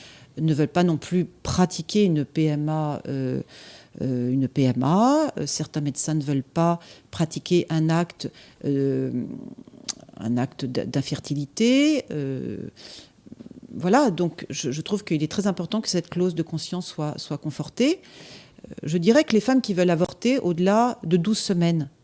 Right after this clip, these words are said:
elles peuvent le faire dans des, dans des, dans d'autres pays européens. On n'est pas obligé, nous, de suivre les évolutions sociétales, euh, d'autres pays qui vont beaucoup plus loin. Vous voyez ce que je veux dire ?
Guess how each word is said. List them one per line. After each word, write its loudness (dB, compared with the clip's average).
elles 6
peuvent 4
le 6
faire 4
dans 2
des, 2
dans 2
des, 4
dans 4
d'autres 4
pays 4
européens. 0
On 12
n'est 12
pas 10
obligé, 8
nous, 8
de 6
suivre 6
les 6
évolutions 6
sociétales, 4
euh, 6
d'autres 4
pays 6
qui 2
vont 4
beaucoup 2
plus 0
loin. 2
Vous -12
voyez 2
ce 0
que -2
je -4
veux 2
dire ? 2